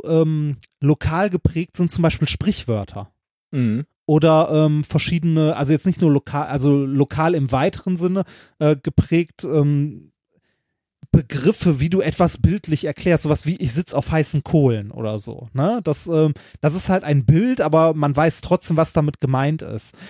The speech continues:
Speaker 1: Wenn du das jetzt 'nem, ähm, ich weiß nicht, ob das in Frankreich genauso gut funktionieren würde, dieses Sprichwort, wenn es wörtlich übersetzen würde. Es ist ja häufig so bei Sprichwörtern, wenn man die wörtlich übersetzt, ähm, dann, äh, funktionieren die nicht mehr, weil die Leute halt was anderes, also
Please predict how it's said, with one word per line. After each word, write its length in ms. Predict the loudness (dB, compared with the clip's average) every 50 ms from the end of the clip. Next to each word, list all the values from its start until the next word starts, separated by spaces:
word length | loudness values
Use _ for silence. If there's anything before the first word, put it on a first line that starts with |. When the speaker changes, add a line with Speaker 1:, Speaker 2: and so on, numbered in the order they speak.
| -20 _ _
Speaker 1:
Wenn 100 | 2 2
du 80 | 4
das 300 | 4 4 2 2 0 -2
jetzt 340 | 0 0 0 0 -4 -4 -2
'nem, 560 | 0 2 2 2 2 2 0 0 -2 -4 -4 -4
ähm, 540 | 0 0 2 2 0 0 -4 -6 -6 -8 -10 _ _ _ _ _ _ _ _ _ _
ich 100 | -10 -4
weiß 240 | 0 0 0 2 2
nicht, 140 | 2 2 2
ob 80 | 2
das 220 | 2 2 0 0 0
in 180 | -2 -2 0
Frankreich 500 | 0 -2 -2 -2 -2 0 0 0 -2 0
genauso 360 | 0 0 2 2 2 2 0 -2
gut 140 | -4 -4
funktionieren 680 | -4 -4 -6 -6 -6 -4 -4 -4 -4 -4 -6 -6 -6 -6
würde, 240 | -6 -6 -6 -6 -10
dieses 240 | -10 -10 -10 -10 -10
Sprichwort, 460 | -10 _ -10 -10 -6 -6 -8 -4 -2
wenn 120 | 0 0
es 200 | 0 -2 0 2
wörtlich 420 | 4 6 4 4 2 -2 -2 -2 0
übersetzen 500 | -4 -2 -2 -2 -4 -4 -4 -10 -8 -8
würde. 120 | -6 -8
Es 60 | -4
ist 60 | 0
ja 100 | 0 2
häufig 300 | 4 2 2 0 -2 -4
so 140 | -2 -2 -2 -4 -6 -20 -14 _
bei 100 | -2 -2
Sprichwörtern, 540 | -2 0 -2 -2 -2 0 0 0 0 2 0
wenn 80 | 0 0
man 120 | 0 0
die 200 | 0 -2 -2 2
wörtlich 440 | 2 4 4 4 2 0 -4 -4 -2
übersetzt, 680 | -2 -2 -2 0 2 0 -2 -2 -4 -12 -12 -12 -16 _ _ _ _ _ _ _ _ _
ähm, 540 | -2 2 4 4 4 4 2 0 -2 -4 -6 -8 -12 -18 -20 -20 _ _ _ _ _ _ _ _ _ _ _ _ _ _ _ _ _ _ _ _
dann, 480 | -2 0 0 2 2 0 0 0 -2 -2
äh, 180 | 0 0 0
funktionieren 560 | 0 0 -2 -2 0 0 2 4 4 4 4
die 80 | 2 -2
nicht 200 | -6 -6 -8 -6
mehr, 120 | -8 -6 -4 -4
weil 80 | -4
die 80 | -2 0
Leute 240 | 2 2 2 2 -2
halt 160 | -4 -4 -4
was 180 | -6 -6 -4
anderes, 380 | -2 -2 0 0 0 -2 -4 -4
also 240 | -2 -4 -2 -2